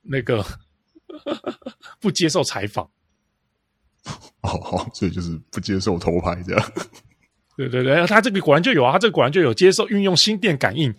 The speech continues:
Speaker 1: 听觉跟传送图片等和毛孩做双向沟通，让你们互相了解彼此。
Speaker 2: <laughs> 好，OK。
Speaker 1: <laughs> 哎，过世的他也能沟通，还有远距离疗愈。
Speaker 2: <laughs> 远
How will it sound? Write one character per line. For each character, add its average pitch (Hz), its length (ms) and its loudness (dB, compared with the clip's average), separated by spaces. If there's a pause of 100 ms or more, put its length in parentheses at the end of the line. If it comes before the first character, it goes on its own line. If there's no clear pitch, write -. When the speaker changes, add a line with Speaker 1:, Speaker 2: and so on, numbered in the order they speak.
(160)
Speaker 1:
听 220 280 -2
觉 110 280 0
跟 143 300 0
传 120 200 -4
送 156 180 -2
图 120 180 -4
片 143 220 0
等 95 180 -6 (240)
和 131 160 -2
毛 143 220 4
孩 127 160 2
做 143 180 0
双 160 220 -2
向 147 160 0
沟 123 180 -2
通， 110 240 -10 (360)
让 151 180 0
你 107 40 -4
们 107 160 -4
互 156 200 -4
相 143 220 -2
了 117 160 4
解 117 160 -2
彼 104 200 -8
此。 - 300 -4 (1600)
Speaker 2:
<laughs> 147 160 -8 (840)
好， 101 420 -10
OK。 123 200 -4
Speaker 1:
<laughs> 139 80 2 (2500)
哎， - 140 2
过 196 140 8
世 156 160 0
的 123 80 0
他 123 80 2
也 110 60 2
能 95 160 -6
沟 110 160 2
通， 98 160 -6
还 117 280 -2
有 147 80 4
远 143 240 4
距 226 160 2
离 131 160 0
疗 127 280 2
愈。 160 100 2
Speaker 2:
<laughs> - 1900 -6
远 101 120 -2